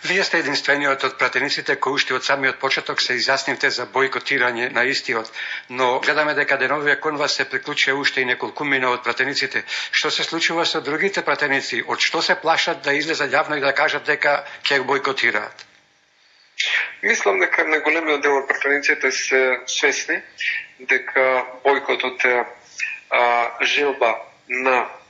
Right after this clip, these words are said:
Speaker 2: а, граѓаните кои што не гласале.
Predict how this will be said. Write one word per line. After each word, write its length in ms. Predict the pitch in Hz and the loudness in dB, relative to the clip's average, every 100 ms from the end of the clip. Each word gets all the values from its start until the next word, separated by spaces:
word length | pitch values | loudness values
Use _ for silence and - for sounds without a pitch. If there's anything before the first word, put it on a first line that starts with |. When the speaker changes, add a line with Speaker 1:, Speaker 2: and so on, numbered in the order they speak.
| _ - | _ 0
Speaker 2:
а, 80 | 120 113 110 107 104 | 2 4 2 0 0
граѓаните 640 | 123 123 139 170 185 - 196 | 0 2 2 0 -2 -2 -4
кои 140 | - 165 | 0 0
што 180 | - | 0
не 120 | 156 135 | 0 2
гласале. 480 | 139 139 - 117 | 2 2 0 -2